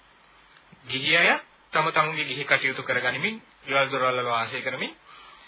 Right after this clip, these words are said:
චතුරාර්ය සත්‍ය ධර්මය අවබෝධ කර ගැනීම පිණිස යම්කිසි මාවතක සීල සමාධි ප්‍රඥා වැඩි යුතුයි. එතකොට මේ සියලු දෙනාටම තියෙන පොදු ප්‍රශ්නයක්.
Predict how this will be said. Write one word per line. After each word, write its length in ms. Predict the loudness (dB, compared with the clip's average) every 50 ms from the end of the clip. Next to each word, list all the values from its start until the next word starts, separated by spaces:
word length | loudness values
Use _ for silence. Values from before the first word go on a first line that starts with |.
| -20 -20 -20 _ -4
චතුරාර්ය 420 | -2 -2 0 4 6 6 6 6 2
සත්‍ය 240 | 0 -2 -2 0
ධර්මය 320 | 2 2 2 2 2 4 6
අවබෝධ 360 | 6 6 4 2 -4 -4 0
කර 160 | 0 0 2
ගැනීම 320 | 4 2 2 2 0 -6 -6
පිණිස 340 | -6 -4 -4 -4 -4 -2 -4 -4 -6 -10 _ _ _ _ _ _ _ _ _ _ _ _ _ _ -16 -4
යම්කිසි 500 | 6 6 6 6 6 2 -2 -2 -2 -2
මාවතක 560 | 2 4 6 6 6 6 4 0 0 0 0 -2 -2 -2 -10 _ _ -12
සීල 320 | -8 -4 0 2 2 2 2
සමාධි 360 | 0 0 0 0 0 0 2
ප්‍රඥා 360 | 0 0 0 2 0 0 2
වැඩි 240 | 2 2 0 0 -2
යුතුයි. 340 | -2 -4 -6 -8 -10 -10 -12 -20 _ _ _ _ _ _ _ -20 _ _ _ -20 _ _ _ _ _ _ _ -20 -20 -20 _ _ _ _ _ _ _ -2
එතකොට 280 | 0 0 2 2 2 2
මේ 160 | 0 0 0
සියලු 360 | -2 0 4 4 4 4 4
දෙනාටම 440 | 0 2 6 6 6 6 6 2 -2
තියෙන 280 | -2 -4 -4 -4 -6 -4
පොදු 220 | -6 -4 -4 -4 2
ප්‍රශ්නයක්. 520 | 4 4 4 4 2 0 2 2 2